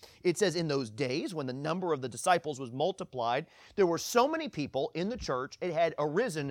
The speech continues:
so quickly, there arose a murmuring of the Grecians." Th-, those Jews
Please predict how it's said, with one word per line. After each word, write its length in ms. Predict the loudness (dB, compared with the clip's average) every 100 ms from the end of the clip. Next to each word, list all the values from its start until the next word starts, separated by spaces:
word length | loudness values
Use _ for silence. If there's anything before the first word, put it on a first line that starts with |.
| -8 -14
so 380 | -12 6 8 8
quickly, 500 | 4 -2 -2 -4 -6 -10 -18 4
there 160 | 6
arose 560 | 8 6 8 6 6 0
a 120 | 0
murmuring 640 | 2 4 4 4 0 -4 0
of 220 | 0 2
the 80 | -2
Grecians." 640 | 0 -2 -2 -8 -10 -6
Th-, 160 | -4 0
those 240 | 0 0
Jews 680 | -8 -6 0 0 0 -8